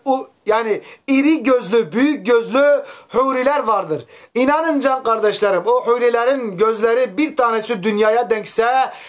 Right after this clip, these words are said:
inan et onun heybetinden biz kendimizi şaşırırız, ne yapacağımızı da bilemeyiz ve kendi kendimize, e,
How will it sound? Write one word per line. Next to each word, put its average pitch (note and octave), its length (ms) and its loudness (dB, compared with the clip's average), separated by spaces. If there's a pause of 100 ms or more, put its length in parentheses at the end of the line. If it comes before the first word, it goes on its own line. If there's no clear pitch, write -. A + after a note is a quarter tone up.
(160)
inan A#3+ 320 2
et A#3 240 0
onun A#3 420 2
heybetinden A#3 1000 0 (480)
biz C#4 320 0
kendimizi B3 520 0
şaşırırız, C4 760 0 (260)
ne A3+ 140 0
yapacağımızı A#3+ 760 0
da A#3+ 200 0
bilemeyiz B3+ 760 0 (280)
ve A3+ 180 0
kendi B3 360 -2
kendimize, B3 800 0 (340)
e, G3 680 4